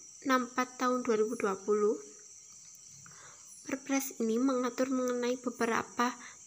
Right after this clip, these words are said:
perubahan yang diatur, antara lain besaran iuran peserta P P I jaminan kesehatan per orang per bulan.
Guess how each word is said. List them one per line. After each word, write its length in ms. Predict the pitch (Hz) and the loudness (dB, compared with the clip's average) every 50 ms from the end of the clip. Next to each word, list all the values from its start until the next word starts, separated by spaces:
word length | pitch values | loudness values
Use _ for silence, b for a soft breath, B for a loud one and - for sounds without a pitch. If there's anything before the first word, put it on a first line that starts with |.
| - | -4
perubahan 480 | 277 269 269 262 - - 247 240 240 240 | 0 2 2 0 0 0 0 2 2 2
yang 160 | 262 269 269 | 2 2 2
diatur, 640 | 262 - - - - 453 - - - 233 233 - - - - - | 0 -2 -2 -2 -2 -2 -2 2 2 2 2 2 -4 -4 -2 -2
antara 560 | 254 240 240 247 247 247 240 226 226 220 214 | 0 0 2 0 2 2 2 2 2 2 2
lain 240 | 220 214 214 220 269 277 - B B B B B B B B B B B B B B B B - | 4 4 4 4 2 -2 -6 B B B B B B B B B B B B B B B B -18
besaran 560 | - - 247 - - 240 247 254 269 294 302 302 - | -12 -12 -10 -4 -2 -2 0 2 0 0 0 -2 0
iuran 560 | - 262 254 247 240 240 240 247 247 247 247 - - - - | 2 2 4 4 4 4 4 4 2 0 -2 -4 -8 -4 -2
peserta 560 | 247 247 247 - 247 240 - - - 247 247 | -2 -2 0 -2 -4 -4 -4 -4 -2 -2 -2
P 160 | 247 - 247 | 0 0 -2
P 240 | 240 240 - - - | -2 0 -4 -6 -6
I 80 | - | -6
jaminan 560 | - - - 233 214 214 214 214 220 220 220 220 | -6 -2 -2 0 2 2 2 2 2 0 0 0
kesehatan 720 | 240 233 233 - 226 220 214 214 214 - 240 233 247 240 | -2 -2 -2 0 0 0 0 -2 -2 -2 -2 -2 -2 -2
per 160 | - 240 - - 311 | -4 -6 -6 -4 -2
orang 400 | 226 226 226 233 226 240 262 - B B B B - | -2 0 0 0 -2 -2 -4 -8 B B B B -8
per 160 | - 277 277 - | -6 -6 -6 -2
bulan. 320 | - 240 220 214 214 214 | 2 2 4 4 4 2